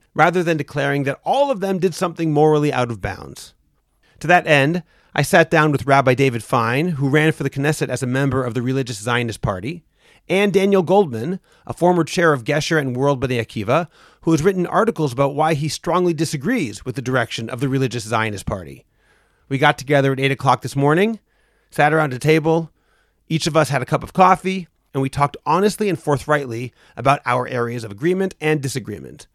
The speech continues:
And while I'm sure that none of us was converted to the other side, we also left, I hope, with some understanding of why each of us feels passionately about our respective sides of the political divide.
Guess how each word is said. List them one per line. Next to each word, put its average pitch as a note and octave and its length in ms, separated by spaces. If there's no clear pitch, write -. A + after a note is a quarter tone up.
And C3 100
while C#3+ 200
I'm C#3+ 40
sure D#3+ 300
that C#3+ 100
none E3+ 280
of C#3+ 100
us A2 300
was B2 80
converted C3 500
to C3+ 100
the B2 140
other A2+ 160
side, A2 480
we D3 100
also D#3 300
left, D3 500
I B2 120
hope, D3+ 360
with C#3 120
some G3 160
understanding D#3 800
of A#2+ 100
why B2+ 240
each F3+ 200
of D#3+ 100
us D3+ 140
feels C#3 220
passionately C3 640
about B2+ 240
our B2+ 120
respective B2+ 440
sides A2+ 500
of B2 140
the B2 80
political A#2 340
divide. F#2 500